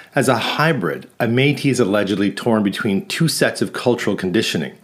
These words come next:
rejected or not fully accepted by either of his ancestors' societies." Similarly, quoting Métis leader Stan Daniels, Harrison writes that the Métis have found themselves caught in the vacuum of two cultures,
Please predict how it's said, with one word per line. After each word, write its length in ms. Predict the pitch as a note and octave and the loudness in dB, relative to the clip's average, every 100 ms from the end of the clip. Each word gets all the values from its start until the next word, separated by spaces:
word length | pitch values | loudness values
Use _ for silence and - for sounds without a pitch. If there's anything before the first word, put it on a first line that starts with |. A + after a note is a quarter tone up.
| - - - - | -20 -20 -20 -4
rejected 600 | A#2+ F#2 A#2+ G#2+ C#3 C3 | -4 2 2 2 -2 -2
or 100 | C3 | 0
not 200 | C3 C#3+ | 0 0
fully 360 | - - D#3 D3 | -4 0 4 4
accepted 440 | C3 - A#2 - F#2+ | 2 0 0 0 0
by 200 | G#2+ A2 | -2 0
either 320 | C#3 C#3 F2 | 0 2 0
of 160 | - F2+ | -2 -4
his 100 | F#2 | -2
ancestors' 680 | A2 G2+ - F2+ - E2+ - | 0 -2 -2 -4 -4 -6 -6
societies." 720 | - - C#3+ - - - - _ _ _ _ _ _ _ _ _ - - - _ | -2 0 0 -2 -6 -10 -14 _ _ _ _ _ _ _ _ _ -20 -20 -20 _
Similarly, 600 | - - F#3+ B2 F2+ F2 A2 | -2 2 4 4 2 -2 -4
quoting 400 | - C#3+ C#3+ B2 | 0 2 2 2
Métis 360 | A#2+ A2+ A2+ | 2 2 0
leader 320 | G#2+ G2+ F#2+ | 2 2 0
Stan 360 | F2+ - F2+ D#2 | -2 -2 -2 0
Daniels, 640 | F#2+ A#2 C3 D#2 - - - _ - - _ | 0 2 0 -2 -6 -12 -14 _ -20 -20 _
Harrison 460 | - C3 C#3 C#3+ A#2+ | 0 2 2 0 2
writes 240 | A2+ A2+ | 2 0
that 300 | A#2 G#2+ A2 - - - | 0 0 -2 -14 -16 -2
the 100 | A#2+ | 0
Métis 480 | B2+ C#3 C#3 D3 | 2 2 2 0
have 120 | C3 C3 | 0 0
found 280 | C3 F3 | 0 2
themselves 420 | D3 G2+ - G#2 - | 0 0 -2 -2 -4
caught 440 | - B2+ A#2+ - | -6 -2 -2 -2
in 100 | A2+ | -2
the 100 | G#2+ | 0
vacuum 480 | F2+ G#2+ G#2 - - | 2 0 0 -6 -4
of 180 | - - | -6 -6
two 220 | - E3+ | 0 0
cultures, 680 | B2 - D3 - E2 C#2+ | 0 -2 -2 -2 -4 -6